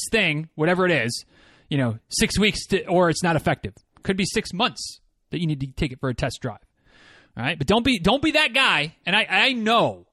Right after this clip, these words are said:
I know that some of you are that guy or gal, of course. Don't be that guy on the interstate who, when traffic is kinda backed up,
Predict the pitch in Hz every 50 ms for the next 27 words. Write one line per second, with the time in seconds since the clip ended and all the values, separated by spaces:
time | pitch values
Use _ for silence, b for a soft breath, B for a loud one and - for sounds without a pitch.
0 | _ - 180 220 247 254 254 220 202 196 208 240 247 220 208 127 127 - - 226
1 | 226 208 165 165 170 165 139 135 151 139 135 131 135 117 95 98 - _ _ _
2 | _ _ _ - 180 147 127 123 92 87 - _ _ _ _ _ - - - 107
3 | - - - - _ _ _ _ _ _ _ _ _ _ _ _ _ _ _ _
4 | _ _ _ _ _ - - 196 240 262 269 277 269 269 220 247 240 233 233 226
5 | 220 214 214 190 208 214 208 170 - - - 127 107 104 - _ - - _ _
6 | _ - 147 147 156 160 160 143 - 202 196 208 - 226 202 - 202 180 - -
7 | 208 190 165 139 190 190 190 - - 202 190 151 123 _ _ _